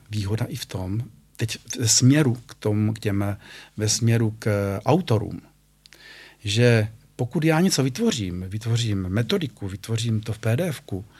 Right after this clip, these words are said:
a tak to má určitou hodnotu. Má to určitou hodnotu mé práce, mé snahy. A jak já to mám udělat, abych, abych z toho, teď to možná vyzní příliš marketingově, ale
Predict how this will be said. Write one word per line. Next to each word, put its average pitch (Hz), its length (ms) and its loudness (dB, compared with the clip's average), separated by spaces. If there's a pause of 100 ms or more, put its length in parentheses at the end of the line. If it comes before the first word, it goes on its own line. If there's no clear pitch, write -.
(440)
a 101 260 -2
tak 113 140 -4
to 156 100 2
má 160 120 4
určitou 160 260 0
hodnotu. 139 420 -2 (360)
Má 117 120 2
to 139 100 -4
určitou 143 160 -2
hodnotu 156 260 2
mé 156 180 6
práce, 147 640 0 (320)
mé 127 180 8
snahy. 117 400 4 (580)
A 104 60 -6
jak 113 220 0
já 180 120 2
to 233 100 -2
mám 220 180 2
udělat, 120 360 2
abych, - 460 -4 (520)
abych 131 240 0
z - 80 -2
toho, 175 240 2
teď 156 180 2
to 170 100 -2
možná 160 320 4
vyzní 143 420 2
příliš - 580 -4
marketingově, 135 840 2
ale 135 260 2